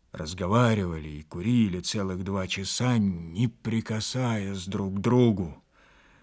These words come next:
перебирая возможные выходы и решения,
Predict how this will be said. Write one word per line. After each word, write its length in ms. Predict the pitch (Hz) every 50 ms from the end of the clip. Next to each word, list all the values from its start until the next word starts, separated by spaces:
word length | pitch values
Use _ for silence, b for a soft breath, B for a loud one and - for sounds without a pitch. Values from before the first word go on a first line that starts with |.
| b b b b b b b _ _ _ _ _ _ _ _ _
перебирая 600 | - 92 87 101 117 131 135 135 127 117 110 104
возможные 680 | 101 98 107 92 107 113 113 104 90 98 98 101 101
выходы 680 | 95 87 107 135 131 123 113 - - 98 90 82 92 87
и 260 | 85 80 78 80 80
решения, 1000 | 82 87 85 - - - 127 127 127 131 120 110 110 104 98 92 87 80 73